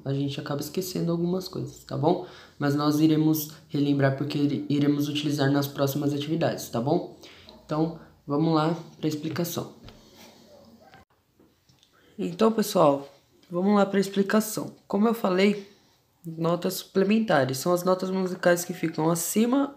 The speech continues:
ou abaixo do pentagrama. E aqui temos um exemplo, tá? Então, por exemplo, é,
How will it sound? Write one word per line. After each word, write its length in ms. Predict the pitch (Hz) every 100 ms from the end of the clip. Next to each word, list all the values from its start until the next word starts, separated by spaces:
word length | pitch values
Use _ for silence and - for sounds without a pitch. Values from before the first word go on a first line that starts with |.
| _
ou 160 | - 196
abaixo 380 | 196 175 180 190
do 120 | 196
pentagrama. 800 | 202 208 214 233 180 156 139 139 - - - _ -
E 40 |
aqui 200 | 170 180
temos 340 | 190 185 185 180
um 120 | 190
exemplo, 560 | 202 185 147 139 143 - _ _ _ -
tá? 300 | 135 127 131 _ _ - - - _ _ _ -
Então, 180 | 214
por 160 | 214 220
exemplo, 680 | 208 170 139 135 - - - _ _ _ _ _ _ _ _ - -
é, 680 | 147 147 147 143 139 139